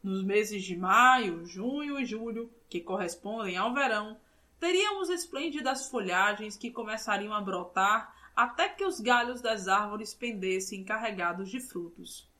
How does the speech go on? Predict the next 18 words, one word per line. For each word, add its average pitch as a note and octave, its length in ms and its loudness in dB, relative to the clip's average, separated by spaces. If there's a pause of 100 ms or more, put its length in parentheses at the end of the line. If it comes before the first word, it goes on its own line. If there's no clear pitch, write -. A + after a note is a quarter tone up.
(380)
Mas, F#3 580 2 (220)
passada G#3 720 4
essa D4+ 320 0
estação, B3 680 -2 (260)
a E4 60 8
temperatura F4+ 720 6
começaria D#4+ 580 -4
a C#4 60 -2
declinar B3 760 -2 (200)
até A3 320 0
que A3+ 160 -8
finalmente B3 680 -2
chegasse A3+ 560 0
o B3 60 -4
outono, G3+ 600 -6 (400)
época G#3+ 480 0
de F#3+ 160 -2
sazonamento B3+ 1080 -2